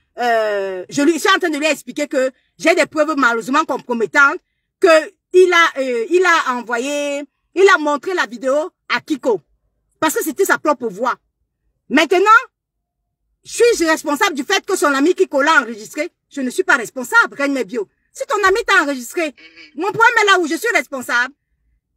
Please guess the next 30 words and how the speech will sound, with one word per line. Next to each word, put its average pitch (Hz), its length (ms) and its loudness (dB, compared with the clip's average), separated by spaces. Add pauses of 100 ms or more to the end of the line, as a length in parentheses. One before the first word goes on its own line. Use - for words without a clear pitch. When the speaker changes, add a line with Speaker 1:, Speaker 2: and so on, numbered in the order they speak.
(140)
Speaker 1:
Je 339 80 0
suis 440 140 0
pas 403 120 4
responsable. 311 460 0
Quand 539 80 4 (120)
ils - 100 -6
faisaient 453 260 2
leur 403 80 2
amitié, 320 280 -6
j'étais 285 200 -12
là, 320 120 -8
j'étais 349 220 -10
pas 359 140 -6
là. 440 200 0 (480)
Donc 392 180 2
maintenant, 453 380 0
je 403 60 0
cause 494 280 0
avec 359 180 -2
Sylvie 339 240 2
Tenière 330 460 0 (320)
et, 294 80 4
et, 254 580 2
et, 220 60 -4
comment 320 200 -2
il 381 60 0
s'appelle? 240 380 -8 (180)
Et 294 80 4
de 311 120 4
Komamougou. 320 600 0